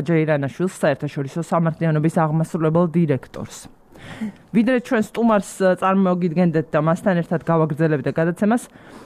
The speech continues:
ერთი-ორ საკითხს შევეხები მიმდინარე ამბებიდან. გრძელდება საქართველოს პრეზიდენტის ვიზიტი ბრიუსელში. დღეს ის ნატოს გენერალურ მდივანს, ა, შეხვდება, იენს სტოლტენბერგს. და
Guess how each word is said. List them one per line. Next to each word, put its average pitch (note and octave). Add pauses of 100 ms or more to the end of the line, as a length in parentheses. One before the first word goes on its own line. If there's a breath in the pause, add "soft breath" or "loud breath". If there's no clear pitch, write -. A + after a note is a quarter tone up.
(120)
ერთი-ორ G3+
საკითხს -
შევეხები F#3+
მიმდინარე E3+
ამბებიდან. D#3+ (420 loud breath)
გრძელდება F3
საქართველოს E3
პრეზიდენტის E3
ვიზიტი D#3+
ბრიუსელში. E3+
დღეს E3+
ის C#3+
ნატოს E3
გენერალურ E3
მდივანს, D#3+ (160)
ა, A#2
შეხვდება, D#3
იენს D3+ (100)
სტოლტენბერგს. C#3+ (680 loud breath)
და F#3